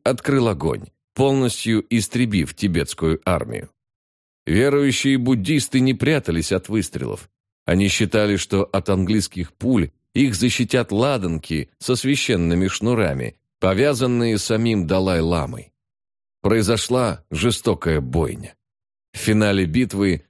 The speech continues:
английский солдат вырвал из уха мёртвого тибетского полководца огромную жемчужную серьгу,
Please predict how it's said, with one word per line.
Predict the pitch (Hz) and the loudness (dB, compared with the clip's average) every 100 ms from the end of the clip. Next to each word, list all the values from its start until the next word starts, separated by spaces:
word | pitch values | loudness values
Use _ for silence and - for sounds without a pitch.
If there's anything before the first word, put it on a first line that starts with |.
| - | -4
английский | 101 117 139 156 - 127 | 0 2 4 2 0 0
солдат | 127 113 104 131 - | 2 0 2 0 -2
вырвал | 82 135 107 98 | -2 0 2 2
из | - 107 92 | 2 0 2
уха | 131 107 101 | 0 0 2
мёртвого | 90 110 92 92 90 92 | 2 2 0 0 2 2
тибетского | 87 92 101 82 - 87 | 0 0 0 0 -2 -2
полководца | 82 87 85 101 110 135 - 123 107 - _ - | 0 0 0 2 2 0 0 0 0 -4 _ -2
огромную | 104 98 127 147 123 117 104 | 0 2 2 2 2 2 2
жемчужную | 92 104 - 113 90 95 90 | 0 -2 -2 -2 0 2 0
серьгу, | - 85 67 65 58 | -2 -4 -4 -6 -8